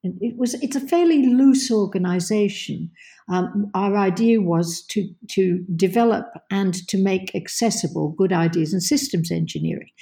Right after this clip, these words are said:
And so James and I said, "Well, what we should do is we will write a course and tell people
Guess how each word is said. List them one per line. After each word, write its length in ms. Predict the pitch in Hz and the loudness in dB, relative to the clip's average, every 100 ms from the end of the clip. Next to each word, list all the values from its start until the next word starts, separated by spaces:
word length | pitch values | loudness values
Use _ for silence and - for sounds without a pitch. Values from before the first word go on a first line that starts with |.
| - - - | -20 -20 -6
And 160 | 190 196 | -4 -2
so 240 | 214 180 175 | -2 -2 0
James 420 | 247 277 339 - | 0 0 0 2
and 100 | 220 | 2
I 400 | 247 196 143 - | 4 2 -2 -6
said, 380 | - - 202 180 - _ | -6 -4 -4 -6 -10 _
"Well, 120 | 226 226 | 0 0
what 200 | 349 - | 0 -2
we 60 | |
should 260 | 330 277 214 | -2 -2 0
do 260 | 175 151 - | 0 0 2
is 460 | 196 190 - - - _ - | 2 2 -6 -14 -20 _ -4
we 260 | 202 294 | 0 2
will 480 | 311 294 277 262 262 | 2 2 0 0 -4
write 400 | 190 208 208 208 - | -4 -2 -2 -4 -8
a 40 | |
course 720 | 185 - - 220 165 160 - - | -12 -10 -4 -4 -4 -8 -10 -6
and 180 | 185 185 | -6 -6
tell 300 | - 247 247 | -4 -4 -2
people 420 | 226 180 - 170 | -2 -2 -2 -4